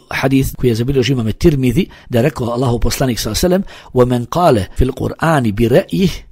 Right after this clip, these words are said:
falyatabawwa maq'adahu minan nar." A onaj ko kaže o Kur'anu bi ra'yihi, po svome mišljenju, ko kaže o Kur'anu po svom mišljenju, فَلْيَتَبَوَّ مَقْعَدَهُ مِنَ النَّارِ،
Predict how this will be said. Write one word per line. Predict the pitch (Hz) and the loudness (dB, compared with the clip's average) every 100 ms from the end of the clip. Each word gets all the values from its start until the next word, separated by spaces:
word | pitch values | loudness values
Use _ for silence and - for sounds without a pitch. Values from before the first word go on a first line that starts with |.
| - | -8
falyatabawwa | - 131 127 - 123 160 139 190 - | 0 2 2 2 2 2 2 0 -2
maq'adahu | 139 143 - 147 139 127 139 | -6 -6 -6 -4 -2 -2 -2
minan | 131 113 98 | -2 -2 -2
nar." | 92 110 90 - - | -2 -2 -4 -8 -8
A | - | -2
onaj | 139 165 | 0 0
ko | 156 139 | 2 0
kaže | - 175 156 156 165 | 2 2 2 0 0
o | 143 | -2
Kur'anu | - 147 - 151 175 131 92 - | 0 -2 0 0 2 0 -4 -8
bi | 110 117 | 0 2
ra'yihi, | 117 170 - 110 90 98 | 4 2 0 -2 -2 -4
po | - 98 | 0 0
svome | - 151 220 | 0 0 2
mišljenju, | 180 139 - 98 82 73 - _ - | 2 0 -2 -4 -6 -8 -16 _ -14
ko | - | -8
kaže | - 117 135 | -2 2 2
o | |
Kur'anu | - 165 156 160 | 0 -2 0 0
po | 143 | 0
svom | 147 170 | 0 0
mišljenju, | 160 202 196 190 269 - - - | 2 2 2 4 2 0 -14 -6
فَلْيَتَبَوَّ | - 127 120 123 156 139 139 | 0 0 2 4 4 4 2
مَقْعَدَهُ | 131 - 143 135 117 | -2 -4 -2 0 0
مِنَ | 123 120 | -2 -2
النَّارِ، | 117 127 185 | -2 0 0